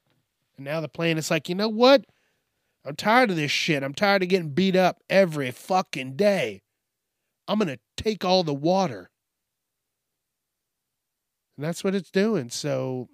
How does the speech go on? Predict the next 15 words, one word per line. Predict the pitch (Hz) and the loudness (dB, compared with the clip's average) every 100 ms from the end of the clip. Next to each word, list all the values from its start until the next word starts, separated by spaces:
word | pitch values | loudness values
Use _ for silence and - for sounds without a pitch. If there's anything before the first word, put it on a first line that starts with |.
| _ | _
you | 110 131 | -16 -12
know, | 143 170 | -10 -10
keep | - 175 - | -8 -10 -6
fucking | 170 175 165 | -6 -4 -4
around, | 160 185 196 170 156 | -2 -2 -2 -4 -6
and | 127 131 | -8 -8
Mother | 131 156 170 156 131 | -4 -2 -2 -2 -4
Earth | 185 202 143 - _ _ _ _ _ _ _ _ _ | -2 -2 -4 -8 _ _ _ _ _ _ _ _ _
is | 143 151 | -10 -6
gonna | 160 143 | -6 -6
show | 131 - 180 175 165 | -6 -2 0 2 2
us | 160 151 | 0 -4
her | - 160 | -4 -4
true | 143 - 208 196 | -6 -8 -4 -6
power. | - - 147 180 180 98 82 | -6 -12 -6 -2 -2 -2 -12